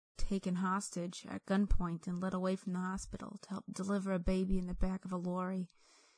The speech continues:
As if people hadn't been given birth for thousands of years in the <laughs>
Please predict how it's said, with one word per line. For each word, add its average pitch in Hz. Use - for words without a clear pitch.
As 233
if 233
people 226
hadn't 214
been 202
given 202
birth 190
for 190
thousands 190
of 185
years 196
in 180
the 170
<laughs> -